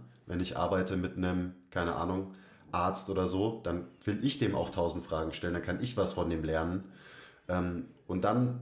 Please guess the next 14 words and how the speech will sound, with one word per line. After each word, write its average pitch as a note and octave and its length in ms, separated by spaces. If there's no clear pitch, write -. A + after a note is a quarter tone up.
wenn G2+ 140
man G2+ 180
das C#3 220
macht, B2 280
wenn F#2 100
man F2+ 200
so F#2 120
einen, F2+ 320
halt F#2 180
einen F#2 80
Austausch F2 540
pflegt - 360
im F2+ 100
Coaching, F2+ 520